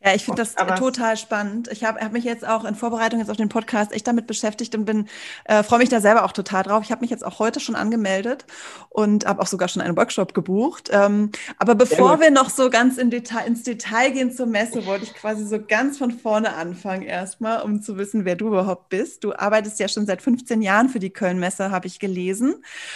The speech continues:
Speaker 2: Genau.
Speaker 1: Und bist sozusagen, also hast erst die Garten-, ähm, an die internationale Gartenmesse begleitet, ähm, Pressearbeit, Projektmanagement und hast dann zweitausendsechzehn zur, ähm, H und H gewechselt. Wie
Speaker 2: Genau.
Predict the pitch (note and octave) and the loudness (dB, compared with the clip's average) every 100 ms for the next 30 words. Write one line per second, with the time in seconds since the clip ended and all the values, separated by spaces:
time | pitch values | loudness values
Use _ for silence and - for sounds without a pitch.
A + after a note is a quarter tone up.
0 | - - G3+ E3+ E3+ F#3 _ _ _ _ | -4 0 0 0 -6 -10 _ _ _ _
1 | _ A3 G#3+ G#3+ A#3 A#3 - A3+ - A3 | _ 2 4 4 0 -2 -4 -6 -6 0
2 | A3 G#3+ A3 G#3 G3+ G#3 G#3+ - A3 A3+ | 4 4 4 0 0 -2 -2 -2 -2 -2
3 | - G#3+ - D#3+ G3 B3+ B3+ D#4 E4+ - | -8 -8 -4 -2 0 0 -2 -2 -2 -2
4 | C4+ C4+ C4+ B3+ B3+ G#3+ A3+ B3 A#3+ A#3+ | 0 2 2 0 0 0 2 2 2 0
5 | G#3+ G#3 G3 C#4+ E4 D4+ D4+ C#4 C#4+ C4+ | -2 2 2 2 2 0 -2 -4 -4 0
6 | B3+ C4+ C#4 C#4+ D4 D4 - A#3 A3+ A3 | 2 2 0 0 0 0 -2 0 2 0
7 | A3 A3 G#3+ - A#3+ - A3+ A3+ A3 G#3+ | 0 -2 -4 -4 -2 0 0 0 0 -2
8 | A3 G#3 A#3 A3 G#3+ A3 G#3+ G#3+ G#3 - | -6 -4 -4 -4 -4 -4 -4 -4 -4 0
9 | G3 B3+ C4+ C4 - A3+ A3 A3 A3+ G3 | 4 4 4 0 -2 -2 0 -2 0 0
10 | G#3 - A3+ A3 G#3 A3 G#3 G#3 G#3 - | -2 -2 -4 -2 -2 0 2 0 0 0
11 | G3+ G3+ G3+ G3+ G3+ G3+ F3+ E3+ D#3+ - | 2 0 -2 2 2 4 2 2 -4 -6
12 | D#3+ D#3+ - - - - - _ - A#3+ | -8 -8 -12 -20 -20 -20 -20 _ -2 0
13 | F#3+ D3 E3 | 2 0 -6